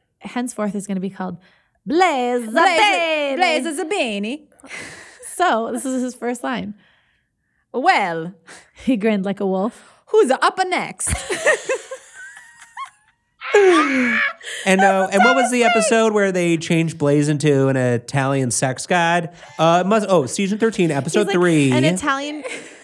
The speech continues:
Speaker 1: frat bro sex god.
Speaker 3: There's
Speaker 2: He is Italian, so.
Speaker 1: The bottle sat in the middle of the circle,
Speaker 2: <laughs>
Speaker 1: taunting all within reach of its sight, and Draco most of all, especially since Blaze made the grave mistake of sitting next to him in a circle, thus cueing him up for next in line.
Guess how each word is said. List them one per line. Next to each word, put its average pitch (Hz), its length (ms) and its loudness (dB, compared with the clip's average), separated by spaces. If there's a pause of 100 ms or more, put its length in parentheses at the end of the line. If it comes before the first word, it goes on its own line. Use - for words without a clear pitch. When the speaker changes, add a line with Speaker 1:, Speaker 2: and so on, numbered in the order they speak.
(300)
Speaker 1:
frat 269 640 -4
bro 196 640 -2
sex - 320 -8
god. - 300 -18 (500)
Speaker 3:
There's 127 640 0 (280)
Speaker 2:
He 254 140 -2
is 403 120 -2
Italian, 269 640 -4
so. 185 520 -2 (260)
Speaker 1:
The 247 120 0
bottle 247 340 0
sat 277 220 -2
in 233 60 -4
the 247 60 2
middle 220 180 4
of 233 60 0
the 254 80 0
circle, 214 460 -2
Speaker 2:
<laughs> - 80 -4
Speaker 1:
taunting 269 460 0
all 254 280 4
within 247 320 0
reach 233 260 -2
of 240 100 0
its 240 100 -2
sight, 196 460 -4
and 208 120 0
Draco 233 320 0
most 214 240 -2
of 190 80 -4
all, 170 240 -4 (320)
especially 226 380 -2
since 247 200 -6
Blaze 208 440 -2 (320)
made 202 180 0
the 190 80 -2
grave 202 260 -2
mistake 214 340 -4
of 190 80 -4
sitting 196 560 -2
next 185 240 -6
to 202 80 -2
him 190 60 0
in 196 60 0
a 196 40 -4
circle, 170 400 -4
thus 208 320 -2
cueing 202 380 -2
him 185 160 0
up 180 160 -2
for 180 120 -8
next 170 260 -8
in 175 80 -8
line. - 320 -10